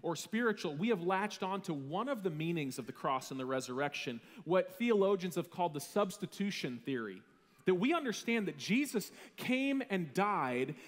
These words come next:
as a substitution before God his Father for the price that we owed to God for our own sins, right? We,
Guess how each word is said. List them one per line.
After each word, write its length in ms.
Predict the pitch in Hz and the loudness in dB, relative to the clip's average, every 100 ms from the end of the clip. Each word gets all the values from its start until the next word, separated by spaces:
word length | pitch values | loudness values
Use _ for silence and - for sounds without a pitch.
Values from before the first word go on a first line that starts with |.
| 208 | 0
as 160 | 185 196 | 2 2
a 60 | |
substitution 1120 | 180 - 247 269 269 285 - - 269 240 - 170 | -2 -2 0 0 -2 -8 -6 -2 -2 0 0 0
before 420 | 165 - 214 208 | 0 -2 0 0
God 320 | 165 202 233 | 2 4 4
his 240 | 214 196 - | 4 2 0
Father 640 | 214 247 254 165 147 156 - - | 0 2 2 2 -2 -4 -12 -8
for 180 | - 226 | 2 4
the 80 | 214 | 4
price 440 | - 233 233 233 | 2 4 4 4
that 260 | - 214 165 | 2 2 4
we 260 | 214 349 359 | 4 4 4
owed 260 | 233 202 170 | 4 4 4
to 80 | |
God 340 | 180 175 170 170 | 4 6 6 2
for 140 | 185 | 0
our 180 | 170 165 | 0 2
own 200 | 180 170 | 0 0
sins, 560 | - 196 123 98 - - - | -2 -2 -4 -8 -16 -16 2
right? 220 | 185 233 - 220 | 4 6 2 0
We, 240 | 202 285 | 4 4